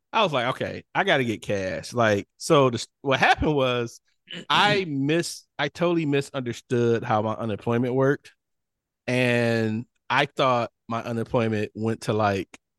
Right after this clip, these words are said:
Speaker 1: May. And it was actually twenty weeks. So it should actually stopped, like, at the end of January. And I just misunderstood it or whatever. It's no fault on them. I just, I just didn't, didn't under, I didn't read the fine print.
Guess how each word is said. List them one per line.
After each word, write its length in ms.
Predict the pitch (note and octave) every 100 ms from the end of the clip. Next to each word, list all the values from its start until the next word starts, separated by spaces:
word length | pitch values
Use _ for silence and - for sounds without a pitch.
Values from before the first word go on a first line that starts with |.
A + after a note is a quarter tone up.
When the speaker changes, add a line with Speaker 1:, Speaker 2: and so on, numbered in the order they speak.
| _ G#2
Speaker 1:
May. 640 | G2+ G2+ G2+ - - - _ _ _ _ _ _ _ -
And 160 | C3 B2
it 80 | A#2
was 200 | G#2+ -
actually 360 | A#2+ A#2 A#2 G2+
twenty 380 | - C3+ A2+ G2+
weeks. 340 | A2 G2+ -
So 200 | G#2+ G#2
it 60 | A2
should 140 | G#2+
actually 340 | F#2+ A2 A2+ F#2
stopped, 480 | - - G#2 -
like, 260 | G#2+ G2 - -
at 220 | G2+ G2 - -
the 100 | - -
end 200 | G#2 G#2
of 140 | G2 G#2
January. 640 | G#2 G2+ G2 G2 F2+ - - _ _ _ _ _ C3
And 120 | B2
I 60 |
just 240 | C3+ B2+ A#2
misunderstood 800 | A#2+ A#2 A2 G#2+ - A2 G2 F#2
it 120 | - _ -
or 80 |
whatever. 340 | G2+ G2 G2 F#2
It's 120 | -
no 160 | B2 B2
fault 260 | C3 A2+
on 120 | F#2+ G2+
them. 220 | G#2 G2
I 60 |
just, 340 | F#2+ G2 - - _ -
I 100 | G#2
just 260 | G2+ F#2
didn't, 260 | G2 F#2 E2 _ _ -
didn't 240 | G#2+ G#2 -
under, 220 | G2+ A2+ -
I 80 |
didn't 160 | C#3 A#2+
read 160 | G#2+ G2+
the 80 |
fine 260 | - G2+ -
print. 260 | - G2